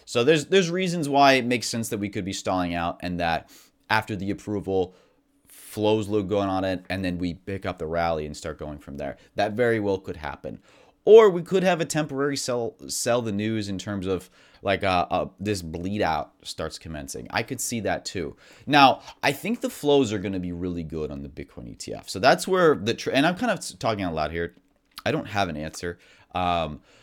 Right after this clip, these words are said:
I, I think the flows will be really good, but I also can't deny the, you know, the feel of the market right now. Um, with that said, I still personally am gonna be long going into the E T F announcement,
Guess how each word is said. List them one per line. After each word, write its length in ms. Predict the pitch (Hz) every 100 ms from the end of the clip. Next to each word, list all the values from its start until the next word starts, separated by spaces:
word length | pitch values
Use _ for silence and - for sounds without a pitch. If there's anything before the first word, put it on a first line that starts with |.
| -
I, 280 | - 107 92
I 40 | 123
think 240 | - 208
the 80 | 214
flows 760 | - 120 120 123 143 156 151
will 160 | 127 123
be 160 | 113
really 320 | 101 107 101 92
good, 360 | 87 123 170 - _ _ _ _ _ -
but 100 | 123
I 140 | 120
also 340 | 127 175 - 160
can't 340 | - 151 139
deny 920 | 95 107 107 107 104 101 95 87 80 - _ _ _ _ -
the, 580 | 95 101 95 87 82 - _ _ _ _ _
you 160 | 220 151
know, 160 | 95
the 100 | 92
feel 380 | 101 - 165 147
of 100 | 104
the 60 | 90
market 380 | 95 95 - -
right 220 | 55 -
now. 180 | 50 - _ - 92
Um, 400 | 90 85 80 - _ _ _ _ _ _ _ _ _ _ _ _ _ - - _ _ _ _ _
with 200 | 113 143
that 180 | 156 135
said, 340 | - 151 135
I 160 | 117 131
still 380 | - - 170 165
personally 400 | 131 127 - 143
am 80 | 113
gonna 160 | 107
be 120 | 98
long 460 | 92 87 87 92 101
going 240 | 92 90
into 180 | 90 90
the 220 | - 71
E 60 | 90
T 180 | - 85
F 140 | -
announcement, 500 | 110 135 143 - 85